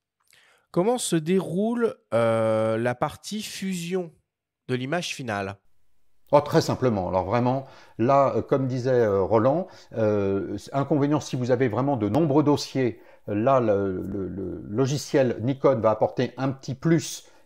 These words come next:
Speaker 2: Il va décortiquer les données exif d'un ensemble de fichiers, de seize fichiers. Il va aller voir le, l'heure à laquelle les photos ont été prises et il va en déduire les seize photos ont été prises pratiquement en même temps, donc appartiennent à un groupe.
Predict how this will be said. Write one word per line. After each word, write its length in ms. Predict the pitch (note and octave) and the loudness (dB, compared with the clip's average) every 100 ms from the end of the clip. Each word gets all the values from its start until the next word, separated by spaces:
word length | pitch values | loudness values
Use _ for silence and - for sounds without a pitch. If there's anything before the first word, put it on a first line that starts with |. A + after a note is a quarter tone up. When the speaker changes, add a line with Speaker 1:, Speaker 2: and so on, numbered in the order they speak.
| - | -10
Speaker 2:
Il 140 | F#2+ | -4
va 160 | G2+ G2+ | 0 -2
décortiquer 1000 | F#2 F#2+ F3 F3 - D3+ C3+ D3 C3+ G#2+ | -2 4 4 4 0 -6 -4 0 0 0
les 140 | A2+ | 0
données 240 | A#2+ A#2 | 0 0
exif 460 | A#2+ G2+ B2+ A#2+ - G#2+ | -2 -2 -4 -4 -8 -12
d'un 340 | F2+ G#2 G2 | -6 -4 -2
ensemble 340 | B2+ - C#3+ A2+ | -2 0 0 0
de 80 | |
fichiers, 460 | G#2 F#2+ - E3+ - G2+ | -2 -6 0 0 0 -6
de 80 | |
seize 220 | F2 A2+ - | -4 -4 -4
fichiers. 440 | - - D3+ G#3+ - - | -10 -2 -2 -2 -10 -4
Il 100 | F3+ | 2
va 80 | E3+ | 4
aller 160 | D3+ C#3+ | 4 2
voir 160 | C#3 | 0
le, 380 | A#2+ G#2+ G2+ F#2 | 2 0 0 2
l'heure 320 | A2+ E3 C3+ | 6 8 6
à 40 | A2+ | 2
laquelle 320 | A2 B2+ A2+ | 0 0 0
les 80 | G#2+ | -2
photos 280 | A#2+ A2+ | -4 -4
ont 20 | G2 | -2
été 160 | - | -4
prises 300 | - E3 F#3+ - - C3+ | -2 -2 -2 -12 -10 -2
et 80 | |
il 40 | B2 | 4
va 100 | B2+ | 4
en 100 | A#2 | 4
déduire 480 | A#2 G2+ B2 F3 F#3 - - | 0 0 2 2 0 -8 2
les 160 | C#3 D#3+ | 4 6
seize 260 | E3 - | 4 2
photos 320 | D#3+ D3+ D3 | 0 0 0
ont 80 | B2 | 0
été 180 | G#2 A2+ | 0 -2
prises 200 | - - | -4 -4
pratiquement 460 | - E3+ D3+ - C#3+ | -2 -4 -4 -2 0
en 60 | A#2 | 0
même 180 | G#2+ | -2
temps, 280 | - C#3+ F#3 | 0 -2 0
donc 320 | C3 B2+ - | -2 -4 -2
appartiennent 380 | A#2+ A2 - D3+ | -6 -6 -4 0
à 60 | C#3 | 0
un 80 | B2+ | 4
groupe. 300 | A2+ - | 4 4